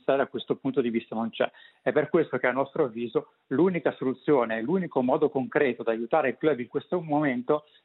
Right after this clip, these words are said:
è non fare relegazioni e unicamente promuovere due squadre dalla Challenge League.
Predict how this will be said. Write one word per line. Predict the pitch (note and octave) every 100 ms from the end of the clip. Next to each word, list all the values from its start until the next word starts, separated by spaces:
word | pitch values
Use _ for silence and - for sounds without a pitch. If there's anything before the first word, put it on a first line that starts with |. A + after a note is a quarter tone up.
| _
è | - C3+ - _ _ _ -
non | C3+ E3+ E3
fare | - C3+ C3
relegazioni | B2 B2+ C#3 - - G#2 A2 A2+ B2+ -
e | B2+ A#2+ C#3
unicamente | - C3+ C3 D#3 A#2 A#2 A2+ D3
promuovere | C#3+ B2 A2 A2 A#2+ A2+
due | B2+
squadre | - - G#2+ G#2+
dalla | A#2 A2+
Challenge | - A2 A#2 A2+
League. | - -